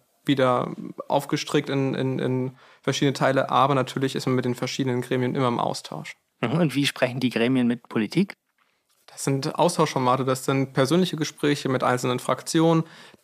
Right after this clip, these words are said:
Speaker 1: Wir haben in Frankfurt, ähm, das Rederecht in, äh, Fachausschüssen. Das bezieht sich vor allem auf unseren Bildungsausschuss. Sprich
Speaker 2: Das
Speaker 1: also
Speaker 2: ist kommunale Ebene.
Speaker 1: Genau, das ist kommunale Ebene. Wir, ähm,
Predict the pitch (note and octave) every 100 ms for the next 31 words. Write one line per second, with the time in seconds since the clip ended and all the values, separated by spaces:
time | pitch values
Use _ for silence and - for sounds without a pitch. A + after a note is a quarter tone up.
0 | _ C#3+ C#3+ C#3 C3+ C3 B2 - - C3+
1 | - - C3+ C3 B2+ - C3+ B2+ B2+ B2+
2 | D3+ - _ _ _ - B2+ C3 - -
3 | D#3 D3+ D3+ C#3+ C3+ C3+ - - C#3 B2+
4 | B2 - B2 - E3+ - - D#3+ - D3+
5 | D#3 - - - _ C3 - C#3+ - C#3
6 | C3+ C3+ C3 - B2+ B2 C3 E3 D#3+ C#3
7 | C3+ - C#3 C3+ - - - C3+ C3 B2+
8 | B2+ - - A#2 G#2 G2+ G#2 G2 G2 F#3
9 | D3+ C#3+ C#3+ C3+ C3+ D3 D#3 D3+ C#3+ C#3+
10 | C#3 C3+ C3 - - _ C3+ C3 B2+ B2
11 | B2 B2+ A#2+ B2 A#2+